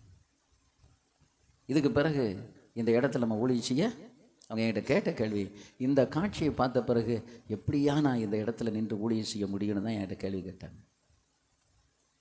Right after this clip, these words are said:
ஏன்னா மரணத்திலிருந்து, அடக்கம் பண்ணதிலிருந்து இப்ப வரைக்கும் அவங்க மைண்ட்ல ஓடிக்கிட்டு இருக்கிற சிந்தனை இதுதான். இப்ப இந்த சிந்தனை ஓடிக்கொண்டே இருக்கிறதுனால அவர்களால அந்த இடத்துல இருந்து என்ன செய்ய முடியாது?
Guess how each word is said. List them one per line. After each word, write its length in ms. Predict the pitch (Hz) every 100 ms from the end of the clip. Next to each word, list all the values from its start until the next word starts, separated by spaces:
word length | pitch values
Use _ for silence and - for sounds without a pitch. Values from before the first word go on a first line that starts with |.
| _
ஏன்னா 200 | 117 156 - -
மரணத்திலிருந்து, 1300 | 104 107 123 147 151 147 139 135 185 240 226 190 65 - -
அடக்கம் 440 | 107 127 - 143
பண்ணதிலிருந்து 600 | 123 120 113 117 143 160 - -
இப்ப 260 | 127 123 147
வரைக்கும் 320 | 147 151 135
அவங்க 160 | 120 120
மைண்ட்ல 240 | 143 127
ஓடிக்கிட்டு 240 | 123 139
இருக்கிற 280 | 120 120 117
சிந்தனை 380 | 104 120 113 107
இதுதான். 320 | 95 90 85 - - - - - _ _ _ _ _ _ _ _ _ _ _ _ _ _ _ -
இப்ப 120 | -
இந்த 300 | 123 185 185
சிந்தனை 400 | 135 170 208 175
ஓடிக்கொண்டே 560 | 151 170 190 156 165 147
இருக்கிறதுனால 640 | 147 131 123 113 107 110 87 - - _ _ _ _ _
அவர்களால 720 | 117 139 135 127 117 117 104
அந்த 200 | - 110
இடத்துல 320 | 113 127 120 123
இருந்து 600 | 113 127 117 107 - -
என்ன 140 | 123 131
செய்ய 180 | 131
முடியாது? 640 | 120 113 104 95 87 -